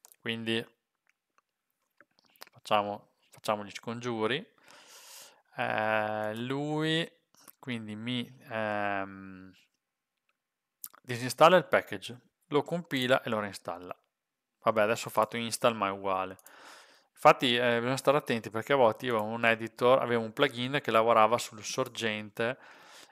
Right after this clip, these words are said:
e io volevo testarlo nel momento in cui, cioè, mm, praticamente facevo un suono quando la build falliva, so che se voi avete il package aperto e fate build, non lo vedete mai in funzione perché prima della build, se fate la build del package, lui lo scarica dall'ide, lo compila e lo ricarica, quindi non,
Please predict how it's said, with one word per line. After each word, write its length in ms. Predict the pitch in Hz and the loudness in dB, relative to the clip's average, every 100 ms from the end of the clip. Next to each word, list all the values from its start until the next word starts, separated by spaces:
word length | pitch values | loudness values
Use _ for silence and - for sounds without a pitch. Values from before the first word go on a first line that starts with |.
| - | -6
e 80 | |
io 140 | 110 151 | 0 4
volevo 260 | 147 110 | 4 4
testarlo 540 | 110 117 - 120 120 127 | 0 -4 2 6 8 6
nel 140 | 113 | 0
momento 420 | 110 113 123 120 | -4 -4 -4 -6
in 100 | 113 | -14
cui, 320 | 110 123 123 120 | -10 -4 -4 0
cioè, 240 | 113 104 | 2 0
mm, 360 | 113 110 107 107 | -2 -14 -14 -12
praticamente 560 | - - 123 135 120 | -14 -8 -4 -2 -2
facevo 320 | 113 113 123 147 | -4 -4 -4 -4
un 80 | |
suono 340 | 156 123 117 117 | -2 2 2 2
quando 220 | 113 110 | 0 2
la 100 | 110 | 0
build 220 | 110 110 | -2 -8
falliva, 480 | - 113 107 104 101 | -2 -2 -2 -6 -6
so 160 | - 147 | -4 -4
che 140 | 104 | -6
se 120 | - | -6
voi 140 | 110 143 | 0 2
avete 220 | 170 120 | 2 -2
il 60 | |
package 340 | - 110 117 110 | 2 0 2 -4
aperto 340 | - 107 - | 2 0 0
e 20 | |
fate 260 | 101 113 117 | -4 -4 -4
build, 580 | 113 110 101 101 113 139 - - - - - _ - | -8 -10 -8 -2 -2 -2 -10 -20 -20 -20 -20 _ -8
non 140 | 117 | -2
lo 60 | 120 | 0
vedete 340 | 127 135 143 | 0 0 0
mai 160 | 156 139 | 2 2
in 60 | |
funzione 520 | - 143 143 - 147 | 2 -6 -2 2 2
perché 300 | 151 110 - 110 | 0 -4 -4 -6
prima 240 | 135 147 | 0 2
della 220 | 127 127 | 4 4
build, 360 | 120 131 151 160 | 2 -2 -4 -4
se 200 | 147 117 | -6 0
fate 240 | 117 113 | 2 2
la 80 | 113 | 2
build 180 | 117 120 | 0 -2
del 180 | 120 120 | -2 2
package, 480 | 151 156 139 113 107 | 4 4 2 -2 -4
lui 180 | 117 | -6
lo 140 | 110 107 | -8 -8
scarica 500 | - 131 123 123 120 | 0 6 6 4 0
dall'ide, 640 | 127 131 120 117 131 - | 0 -2 -4 0 0 0
lo 260 | 131 117 113 | -4 -2 -2
compila 360 | - 127 123 123 | -6 -4 2 2
e 20 | |
lo 120 | 110 | 2
ricarica, 540 | 107 - 107 101 - | -4 2 2 2 -4
quindi 240 | - 127 120 | -10 -8 -6
non, 280 | 110 104 | -8 -10